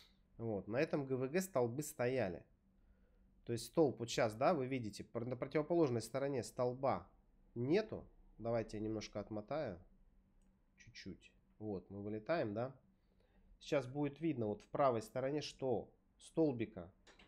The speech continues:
exemption, э, э, с-, который идет к exemption, чтобы они могли привязаться, его нету, то есть он убит. Все хорошо.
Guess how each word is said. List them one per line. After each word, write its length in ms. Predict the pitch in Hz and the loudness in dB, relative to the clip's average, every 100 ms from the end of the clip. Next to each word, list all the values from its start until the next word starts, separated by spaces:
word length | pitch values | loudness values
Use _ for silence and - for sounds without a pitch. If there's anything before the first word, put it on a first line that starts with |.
| - _ _ _ - _ _ _ - - | -20 _ _ _ -20 _ _ _ -20 -14
exemption, 600 | 117 120 147 147 - - | -10 -2 0 0 -2 -8
э, 540 | - 117 123 120 117 117 | -8 -4 0 0 0 -4
э, 20 | |
с-, 240 | - - - - | -8 -14 -16 -8
который 480 | 123 143 135 127 120 | -6 -2 0 0 0
идет 240 | 135 123 | 0 -2
к 80 | - | -6
exemption, 500 | 117 135 127 - 98 | -4 -2 -4 -4 -8
чтобы 240 | - - | -10 -4
они 80 | 123 | -2
могли 220 | 123 117 | 0 -2
привязаться, 500 | 110 113 117 117 - | -4 -4 -2 -4 -2
его 180 | 120 131 | -2 0
нету, 320 | 127 202 220 | 2 2 2
то 100 | 117 | -6
есть 140 | 98 123 | -6 -4
он 120 | 123 | -4
убит. 300 | 127 101 92 _ - | -2 -6 -6 _ -14
Все 160 | - | -10
хорошо. 440 | 107 107 107 - | -6 -6 -8 -10